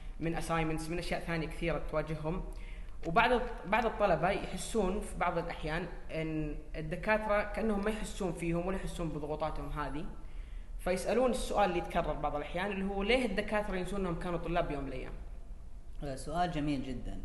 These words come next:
Speaker 2: آم، أنا البودكاست هذا موجه على حسب علمي لل-،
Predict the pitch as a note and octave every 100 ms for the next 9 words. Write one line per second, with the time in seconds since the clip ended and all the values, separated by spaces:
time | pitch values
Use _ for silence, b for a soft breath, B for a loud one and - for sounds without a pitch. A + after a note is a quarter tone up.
0 | - B2 A#2+ A#2+ A2+ G#2+ - D#3 E3+ E3
1 | D3+ C3+ G3 F#3+ - C#3+ C3 - D3+ D#3
2 | D#3+ C#3+ D#3 D#3 D3 D3 C#3+ - A#2+ B2
3 | B2 C#3+ C3+ B2 - A2+ A2 - C#3 C3
4 | C3 A#2+ A#2